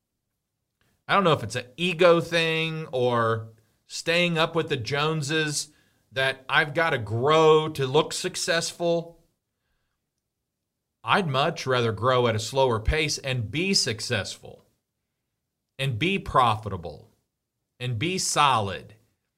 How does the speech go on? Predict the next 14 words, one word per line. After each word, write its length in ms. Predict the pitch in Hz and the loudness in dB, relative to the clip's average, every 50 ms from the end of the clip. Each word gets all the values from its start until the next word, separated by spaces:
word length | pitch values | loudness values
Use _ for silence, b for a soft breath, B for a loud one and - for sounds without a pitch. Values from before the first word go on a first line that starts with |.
| _ _ _ _ _ _ | _ _ _ _ _ _
with 120 | - 135 143 | -4 -2 -2
a 60 | 135 | -2
great 340 | 104 95 139 180 190 185 - | 0 4 4 4 4 4 2
reputation 960 | 165 165 175 170 160 151 - - 156 160 165 151 - - - 98 - - - - _ _ _ _ _ _ _ _ _ _ _ _ - | 2 2 2 2 -2 -6 -4 -2 -2 0 0 -2 -4 -6 -8 -8 -10 -12 -18 -20 _ _ _ _ _ _ _ _ _ _ _ _ -8
than 180 | 127 135 135 131 | -6 -4 -2 2
worry 320 | 135 151 175 190 190 180 | 4 4 4 4 4 2
about 480 | 165 147 156 160 165 165 160 - - 131 | 2 2 2 2 2 2 2 -2 -4 -2
the 120 | 139 139 | -2 -2
fast 500 | - - 156 156 160 165 170 - - - | -2 0 0 2 2 2 0 -2 -4 -6
growth 540 | - 131 139 147 156 156 147 - - - - _ _ _ _ _ _ _ _ _ _ _ _ _ | -2 2 4 6 6 6 4 0 -4 -12 -20 _ _ _ _ _ _ _ _ _ _ _ _ _
track. 540 | - - - 123 107 98 87 - - - - _ _ _ _ _ _ _ _ _ _ _ _ _ _ _ _ _ _ _ _ - - _ _ _ _ _ _ _ _ _ _ _ _ _ _ _ _ _ | -14 -8 -4 -2 -2 -2 -4 -6 -8 -14 -20 _ _ _ _ _ _ _ _ _ _ _ _ _ _ _ _ _ _ _ _ -20 -20 _ _ _ _ _ _ _ _ _ _ _ _ _ _ _ _ _
All 80 | - 143 | 0 4
right, 260 | 165 160 139 113 - - _ - | 4 4 2 0 -4 -12 _ -10
so 460 | - - 202 190 147 110 - - | -2 4 4 4 4 4 0 -6